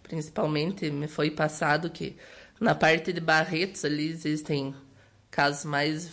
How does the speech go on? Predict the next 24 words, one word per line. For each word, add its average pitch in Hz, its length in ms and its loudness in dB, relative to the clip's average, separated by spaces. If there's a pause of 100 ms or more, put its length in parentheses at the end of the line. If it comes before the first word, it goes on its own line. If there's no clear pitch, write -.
(100)
vulneráveis, 151 1040 0
né, 147 140 0
então 156 340 -4
com 165 160 -8
mais 185 540 0
urgência, 202 600 2
mais 156 280 -2
prioridades 170 720 0
também, 147 400 -6
né. 151 200 -6 (600)
Então 185 460 8
hoje 226 580 6
esse 170 720 4
projeto 160 460 4
habitacional 165 800 4
eu 196 100 2
digo 190 320 -2
que 202 100 -4
é 196 40 4
o 196 80 4
carro-chefe, 196 880 2 (180)
né, 185 280 -6 (120)
do 113 160 -6
cras. 156 440 -4